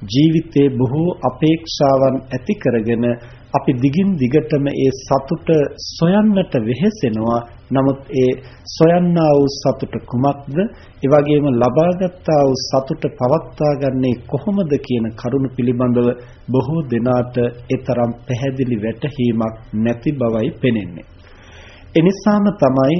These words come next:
මේ සතුටට බාධා වෙන කරුණු මොනවද? ඒ සතුට ගොඩනගා ගන්නේ කොහොමද? ඒ සතුට පවත්වා ගන්නේ කොහොමද කියන කරුණු පිළිබඳව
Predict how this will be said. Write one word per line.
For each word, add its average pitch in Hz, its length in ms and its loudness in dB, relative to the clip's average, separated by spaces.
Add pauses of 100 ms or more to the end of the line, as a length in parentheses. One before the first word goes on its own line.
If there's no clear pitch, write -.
(100)
මේ 131 220 0
සතුටට 170 720 -2 (280)
බාධා 147 580 2
වෙන 151 260 0
කරුණු 127 400 0
මොනවද? 131 500 2 (340)
ඒ 135 160 2
සතුට 143 500 -2
ගොඩනගා 156 600 2
ගන්නේ 127 380 0
කොහොමද? 127 480 -4 (420)
ඒ 147 140 2
සතුට 160 460 0
පවත්වා 175 640 0
ගන්නේ 143 360 0
කොහොමද 151 420 -2
කියන 127 360 -2
කරුණු 156 400 -4
පිළිබඳව 104 600 -4